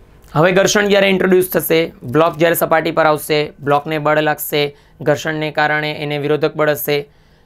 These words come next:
એમાંય પાછું જ્યારે બ્રેકિંગ સિસ્ટમ થતી હશે, એક્સેલરેટિંગ સિસ્ટમ થતી હશે, તો ત્યારે આભાસી બળ ઉપર અસરો જોઈશું આપણે. ને આના પછીના નેક્સ્ટ લેક્ચરની અંદર આપણે ઇન્ટ્રોડ્યુસ કરીશું સ્પ્રિંગ, એટલે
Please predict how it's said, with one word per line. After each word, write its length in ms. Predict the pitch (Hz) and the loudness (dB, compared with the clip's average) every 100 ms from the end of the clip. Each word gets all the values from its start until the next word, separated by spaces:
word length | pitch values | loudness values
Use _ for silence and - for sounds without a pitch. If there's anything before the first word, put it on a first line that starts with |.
| _ _ - | _ _ -8
એમાંય 300 | 127 156 185 | -2 0 2
પાછું 260 | 175 175 | 0 0
જ્યારે 160 | 170 170 | 0 0
બ્રેકિંગ 340 | 151 160 175 | -2 -4 -8
સિસ્ટમ 340 | 156 156 175 165 | -10 -10 -8 -8
થતી 260 | 160 165 | -6 -4
હશે, 200 | 160 170 | -4 0
એક્સેલરેટિંગ 840 | 165 - 151 - 156 156 156 160 160 | -2 -2 -8 -8 -4 -4 -4 -8 -10
સિસ્ટમ 340 | 160 - 165 | -12 -12 -12
થતી 280 | 156 156 160 | -10 -8 -6
હશે, 240 | 156 160 | -4 -4
તો 120 | 156 156 | -4 -6
ત્યારે 360 | - 139 156 | -2 0 0
આભાસી 460 | - 156 160 160 170 | 2 2 2 0 -4
બળ 160 | 160 | -4
ઉપર 220 | 160 - 156 | -4 -2 -4
અસરો 500 | 147 165 156 156 - _ _ _ _ _ _ | -2 -2 -2 -4 -10 _ _ _ _ _ _
જોઈશું 360 | 120 117 98 - | -10 -10 -10 -18
આપણે. 180 | 104 - - - _ _ _ | -18 -20 -20 -20 _ _ _
ને 80 | 143 | -4
આના 160 | 147 156 | 0 0
પછીના 300 | 147 160 151 | -2 -4 -4
નેક્સ્ટ 440 | 143 175 196 - | -2 -2 -4 -4
લેક્ચરની 580 | 180 160 - 165 143 147 | -4 -4 -6 -8 -6 -8
અંદર 340 | 143 139 143 | -8 -6 -6
આપણે 460 | - 135 - 147 147 | -4 -6 -2 -4 -4
ઇન્ટ્રોડ્યુસ 440 | 143 143 151 147 143 | -8 -8 -6 -6 -6
કરીશું 360 | 143 131 156 | -10 -8 -8
સ્પ્રિંગ, 580 | 165 - - 196 156 117 107 - - _ _ _ | -10 -14 -2 0 0 -4 -12 -20 -20 _ _ _
એટલે 500 | 139 127 143 139 139 | -12 -4 0 0 -2